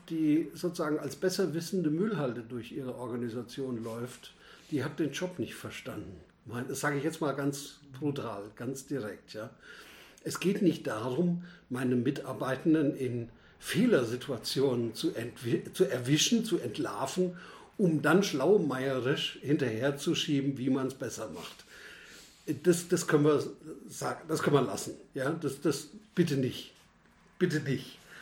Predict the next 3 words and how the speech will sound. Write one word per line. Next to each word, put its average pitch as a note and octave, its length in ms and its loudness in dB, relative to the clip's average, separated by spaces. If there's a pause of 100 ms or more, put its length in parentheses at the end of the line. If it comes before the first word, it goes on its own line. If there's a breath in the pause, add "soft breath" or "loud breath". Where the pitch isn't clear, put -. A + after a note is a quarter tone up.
(720 loud breath)
Ähm, D3+ 340 2 (1400)
als F3 260 2
Führungskraft G#3+ 720 4